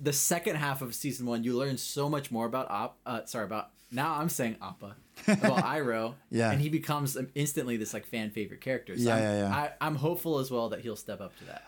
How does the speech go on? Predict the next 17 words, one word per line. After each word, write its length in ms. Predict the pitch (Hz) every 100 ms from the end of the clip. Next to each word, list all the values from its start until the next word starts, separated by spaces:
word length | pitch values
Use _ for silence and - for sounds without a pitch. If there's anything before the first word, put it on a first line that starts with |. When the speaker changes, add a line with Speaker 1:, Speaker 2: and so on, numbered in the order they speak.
| -
Speaker 2:
I 80 | 160
will 160 | 196 254
say 300 | 269 240 -
he, 320 | 151 - 233
he's, 340 | 185 240 247
um, 560 | 269 247 190 143 113 104 _ _ _ _ - - _ _ _ _
this 240 | 131 214 -
character 640 | - 160 190 202 247 247
is 220 | 240 151 -
super 480 | - - 214 185
lovable, 440 | 139 123 117 101 101
and 120 | 143
this 140 | 156 -
actor 380 | 147 170 185 175
is 80 | 147
super 200 | 170 160
lovable. 600 | 123 120 143 185 220 226